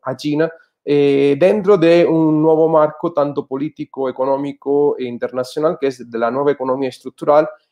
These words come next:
y, eh, en términos de las relaciones internacionales a partir del concepto de la credibilidad estratégica, que es un concepto que ha acuñado,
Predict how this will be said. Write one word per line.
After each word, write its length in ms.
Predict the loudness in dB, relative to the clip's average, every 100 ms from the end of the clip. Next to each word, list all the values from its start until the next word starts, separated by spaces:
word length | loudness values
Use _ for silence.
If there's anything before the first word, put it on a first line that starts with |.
| _
y, 360 | -4 -2 -2 -4
eh, 520 | -6 -4 -4 -4 -6
en 120 | -6
términos 320 | -6 -4 -2
de 80 | -2
las 120 | 0
relaciones 440 | -2 -2 -4 -8 -8
internacionales 600 | -10 -6 -6 0 2 2
a 40 |
partir 260 | -2 -6 -4
del 140 | -4
concepto 320 | -2 -4 0
de 60 | 0
la 120 | -2
credibilidad 600 | -6 -10 -8 -6 -2 0
estratégica, 680 | 0 -2 -2 -4 -6 -12 -14
que 80 | -12
es 80 | -14
un 100 | -10
concepto 420 | -8 -6 -8 -10
que 140 | -4
ha 60 | -4
acuñado, 480 | -4 -6 -2 -2